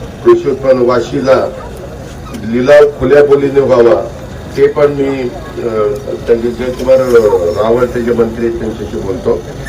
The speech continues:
काळखेडवाडी लवटे वस्ती, करा नदीवर कोल्हापूर पद्धतीचा नवीन बंधारा. मला पहिल्यांदा आहे ते बंधारे नीटनेटके करू द्या. मला नदीचं पण, जसं मी मेडनपासून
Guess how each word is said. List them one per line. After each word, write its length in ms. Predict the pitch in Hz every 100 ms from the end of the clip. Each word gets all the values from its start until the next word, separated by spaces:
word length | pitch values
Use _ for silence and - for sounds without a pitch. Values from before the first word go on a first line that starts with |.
| - - 196
काळखेडवाडी 840 | - 202 220 147 - 147 143 131
लवटे 260 | 127 127
वस्ती, 320 | 143 135 131 135
करा 300 | - 131 131
नदीवर 360 | 135 131 139
कोल्हापूर 500 | 127 127 123 123 131
पद्धतीचा 560 | 123 127 123 123 113 127
नवीन 280 | 123 120 113
बंधारा. 400 | 110 110 - - - - - -
मला 340 | 113 107 110 156
पहिल्यांदा 580 | - 127 123 127 127 143
आहे 280 | 120 113 135
ते 180 | - 139
बंधारे 480 | 127 117 117 117 127
नीटनेटके 600 | 127 117 113 117 113 113
करू 240 | - 104 98
द्या. 240 | 104 - - - - - - -
मला 220 | - 131 135
नदीचं 500 | - 117 135 - -
पण, 280 | 143 143 131 - - - -
जसं 240 | 120 120 143
मी 300 | 139 143 135 - - - - - - - 110
मेडनपासून 920 | 139 151 175 170 151 - 156 151